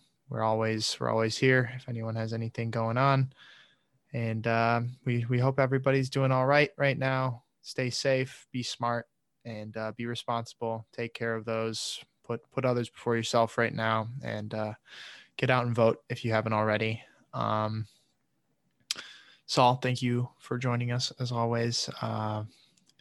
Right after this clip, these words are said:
you can find Saul on Instagram at Saul Thompson. You can find me on Instagram at John Hogaboom. And you can find our podcast at Pair of Kings Pod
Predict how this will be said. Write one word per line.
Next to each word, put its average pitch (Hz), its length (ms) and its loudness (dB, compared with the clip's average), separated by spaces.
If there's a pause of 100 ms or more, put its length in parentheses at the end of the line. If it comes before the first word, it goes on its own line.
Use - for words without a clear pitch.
(320)
you 127 80 -4
can 123 120 0
find 131 280 6
Saul 123 380 6
on 123 140 4
Instagram 123 640 4 (120)
at 123 180 0
Saul 117 240 4
Thompson. 135 640 4 (540)
You - 80 -14
can 120 100 -2
find 117 240 4
me 127 160 6
on 120 140 6
Instagram 120 680 2
at 104 220 0
John 120 200 -2
Hogaboom. 120 600 2 (1040)
And 127 180 4
you 127 60 4
can 127 100 2
find 127 240 6
our 131 100 6
podcast 131 760 2 (240)
at 120 160 2
Pair 123 160 2
of 120 80 0
Kings 127 240 -2
Pod 120 460 2